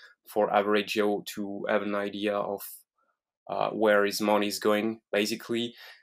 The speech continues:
and why and, and how it's possible for him to, to get a constant, uh, to have a,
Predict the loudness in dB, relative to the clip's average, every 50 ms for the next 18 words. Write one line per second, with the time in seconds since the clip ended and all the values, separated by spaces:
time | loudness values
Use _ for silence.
0 | _ _ _ _ -2 -2 -2 -4 -4 -4 2 4 6 8 8 6 4 2 0 -4
1 | -4 -4 -2 -2 -2 -4 -4 2 4 4 6 4 4 0 -4 _ _ _ _ _
2 | _ -10 -6 -6 -6 -6 2 4 4 4 4 2 0 2 2 0 0 0 -2 0
3 | 0 0 0 -2 -2 -4 -6 -6 -6 -6 -4 -6 -8 -8 -10 -12 -10 -6 0 0
4 | 2 2 0 -2 -6 -6 -8 -6 -6 -6 -6 -4 -4 -4 -6 -8 -10 -8 -4 -2
5 | 0 2 2 0 0 -4 -14 -20 _ _ -8 -4 -4 0 2 2 2 4 4 4
6 | 4 6 6 4